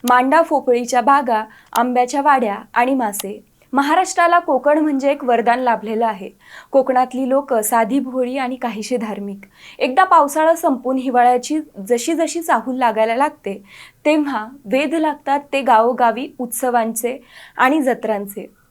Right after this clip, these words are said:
मंदिरातील जत्रा म्हणजे तळ कोकणाची वेगळीच ओळख. गावातील लोकांनी एकत्र यावे, हा त्यामागचा खरा उद्देश असतो. आजही जत्रेंच्या निमित्ताने मुंबई, पुण्यात स्थिरावलेल्या कोकणी माणूस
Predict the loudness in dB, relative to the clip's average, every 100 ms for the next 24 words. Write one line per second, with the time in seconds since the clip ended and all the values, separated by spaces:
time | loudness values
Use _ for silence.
0 | _ -20 -4 2 2 4 4 2 0 0
1 | 0 0 0 -2 -6 -8 -6 -6 -8 _
2 | 2 2 2 0 0 -2 -2 -4 -8 -8
3 | -2 -2 0 -2 -4 -4 -6 -10 -16 -20
4 | -4 4 6 6 2 0 0 2 2 0
5 | -2 -2 0 0 2 2 2 2 -2 -6
6 | -14 -20 0 2 4 2 2 0 0 -2
7 | -2 -2 0 0 0 -2 -2 -6 -10 -16
8 | -18 _ _ _ -20 -2 2 4 2 2
9 | 0 0 0 2 2 0 0 0 -2 -4
10 | -2 -4 -2 -4 -2 2 2 0 -2 -4
11 | -4 -8 -6 0 2 4 2 2 0 0
12 | 0 0 -2 0 -2 -4 -10